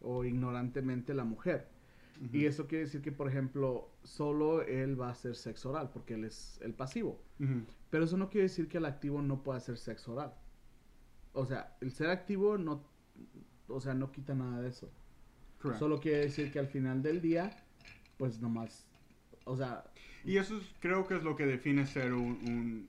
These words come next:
Speaker 2: un top dominante. Es alguien que no quiere, like, no quiere ser, they don't wanna get, like, give head or whatever. They just want to receive it.
Speaker 1: Okay.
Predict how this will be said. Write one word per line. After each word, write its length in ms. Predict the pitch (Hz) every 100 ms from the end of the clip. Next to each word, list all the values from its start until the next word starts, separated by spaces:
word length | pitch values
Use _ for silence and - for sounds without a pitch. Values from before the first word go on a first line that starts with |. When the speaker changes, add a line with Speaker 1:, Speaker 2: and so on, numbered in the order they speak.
| -
Speaker 2:
un 320 | 123 120 117
top 280 | - 120 127
dominante. 420 | 120 120 120 123
Es 120 | 120
alguien 240 | 165 196 190
que 320 | 175 139 - - - - -
no 360 | 151 156 160 170
quiere, 340 | 190 185 175 147
like, 300 | 139 139 - -
no 240 | 151 160
quiere 260 | 190 180 180
ser, 520 | - 165 160 156 135 - - 139
they 120 | 156
don't 120 | 170
wanna 200 | 175 165
get, 360 | 139 147 143 131 143 - - -
like, 200 | 123 120
give 140 | 127
head 240 | 131 117 113
or 80 | 113
whatever. 460 | 117 113 117 123 - - - - -
They 140 | 151 143
just 200 | 143 147
want 540 | 139 139 123 120 123
to 120 | -
receive 340 | 120 - 113 107
it. 120 | - - - - - - - - - - - - - - - 156 156 - - - - -
Speaker 1:
Okay. 520 | 147 135 131 131 208